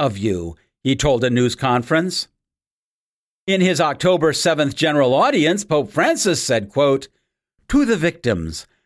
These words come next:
I wish to express my sadness and my pain for the traumas they have endured, and my shame, our shame, my shame, that for so long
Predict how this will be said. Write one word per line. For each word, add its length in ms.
I 100
wish 300
to 140
express 460
my 200
sadness 680
and 220
my 240
pain 680
for 160
the 140
traumas 600
they 120
have 220
endured, 720
and 220
my 360
shame, 580
our 500
shame, 600
my 420
shame, 640
that 200
for 280
so 280
long 520